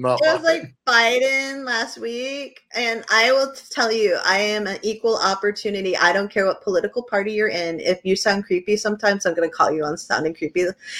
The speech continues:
Speaker 2: So if you're a Biden lover, I apologize. But I would do this about Trump as well. But he was, like, whispering into the microphone.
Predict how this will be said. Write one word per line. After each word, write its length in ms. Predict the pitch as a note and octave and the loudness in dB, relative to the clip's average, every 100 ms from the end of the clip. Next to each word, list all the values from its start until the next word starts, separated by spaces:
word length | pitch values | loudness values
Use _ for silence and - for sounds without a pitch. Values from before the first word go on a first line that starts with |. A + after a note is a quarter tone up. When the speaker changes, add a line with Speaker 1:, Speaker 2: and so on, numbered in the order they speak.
| - - | -10 -4
Speaker 2:
So 280 | - A3+ F#3 | 4 8 10
if 220 | F3+ G3+ | 8 6
you're 140 | F#3+ G3+ | 4 6
a 60 | |
Biden 380 | G3 E3+ F#3 F3 | 6 6 6 2
lover, 240 | E3 D#3 D#3 | 2 4 4
I 80 | E3+ | 4
apologize. 760 | - B3 C4 - - - - - | 2 2 2 0 -4 -10 -10 -2
But 140 | D#3+ | 0
I 80 | D#3+ | 2
would 180 | E3+ E3 | 0 0
do 140 | E3 | 0
this 240 | D#3+ E3 E3 | 2 2 0
about 300 | D#3+ D#3+ - | -4 -4 -2
Trump 280 | E3+ E3 G#3 | -2 0 0
as 160 | F3+ | 2
well. 200 | D#3+ D#3 - - - | 2 0 -4 -16 2
But 100 | A#3+ | 4
he 160 | A#3+ C#4+ | 6 8
was, 200 | C4+ B3+ | 8 10
like, 280 | A3 - _ _ _ _ _ - | 6 4 _ _ _ _ _ -14
whispering 720 | - - - E4+ - F4 E4 - D#4 | -8 -8 -6 -8 -6 -8 -10 -12 -12
into 200 | - - | -12 -10
the 120 | A#3+ | -10
microphone. 1040 | - - - - - - - - - - | -8 -10 -10 -16 -14 -12 -12 -12 -14 -16